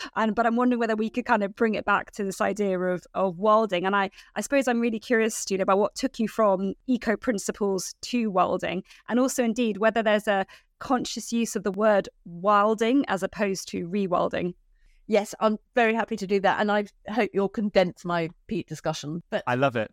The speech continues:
Speaker 3: I loved it. <laughs>
Speaker 2: So yes, the, one of the really interesting things about wilding and rewilding is that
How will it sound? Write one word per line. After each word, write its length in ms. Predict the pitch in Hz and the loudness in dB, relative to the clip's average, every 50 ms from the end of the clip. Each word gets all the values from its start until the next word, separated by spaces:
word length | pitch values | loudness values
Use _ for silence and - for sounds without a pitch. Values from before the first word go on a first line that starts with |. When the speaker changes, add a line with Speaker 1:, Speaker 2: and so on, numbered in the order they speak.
| _ - | _ -4
Speaker 3:
I 80 | 127 127 | -2 2
loved 260 | 131 139 120 - - | 2 2 2 0 -2
it. 160 | 107 101 - _ - 165 - - - | -4 -4 -6 _ -20 -20 -20 -16 -12
<laughs> 100 | 330 349 - _ _ _ _ _ _ - | -12 -12 -12 _ _ _ _ _ _ -14
Speaker 2:
So 140 | 269 - 311 | -8 -6 -4
yes, 380 | 285 254 294 359 311 294 - | -4 0 2 2 2 2 0
the, 120 | 208 254 233 | -4 -4 -2
one 240 | 233 330 392 403 | 0 0 2 2
of 120 | 403 302 262 | 2 0 0
the 200 | 262 233 202 - - | -2 -2 -4 -6 -6
really 460 | 240 240 285 320 330 320 294 294 277 | -8 -4 -2 -2 -2 0 0 0 0
interesting 360 | 247 233 233 214 - 233 226 | -2 -2 -4 -6 -4 -4 -4
things 200 | 226 254 208 233 | -2 -2 -4 -4
about 260 | 190 190 208 208 185 196 | -2 2 2 2 2 4
wilding 420 | 220 220 220 226 220 202 208 196 | 4 6 6 6 4 2 0 -2
and 120 | 208 196 | -2 -2
rewilding 560 | 196 196 185 175 175 160 160 160 - 160 160 - | 0 0 0 0 0 0 0 -2 -4 -8 -6 -2
is 200 | - 233 226 185 | -2 -2 -2 0
that 160 | - 254 - | 0 -2 -2